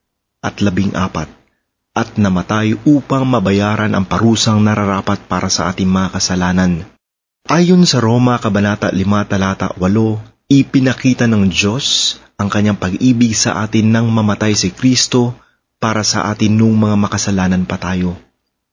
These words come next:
Namatay si Jesu Kristo sa krus. Juan, Kabanata labing siyam, talata tatlumput isa hanggang apat na put dalawa,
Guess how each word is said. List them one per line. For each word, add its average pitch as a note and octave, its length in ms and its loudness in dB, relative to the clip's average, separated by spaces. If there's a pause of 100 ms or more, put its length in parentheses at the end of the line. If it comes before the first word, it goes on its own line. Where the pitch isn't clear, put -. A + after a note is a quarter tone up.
Namatay G#2 560 0
si G2+ 160 0
Jesu F#2 240 -2
Kristo G#2+ 320 0
sa G#2+ 160 -2
krus. - 560 -2 (340)
Juan, G#2+ 480 2
Kabanata G2+ 480 0
labing F2+ 320 0
siyam, G#2+ 400 0
talata G2+ 400 -2
tatlumput G#2 560 -4
isa G#2 480 -2
hanggang G#2 640 -2
apat G#2 320 -4
na F#2+ 80 -4
put G2 240 -8
dalawa, F#2 480 -4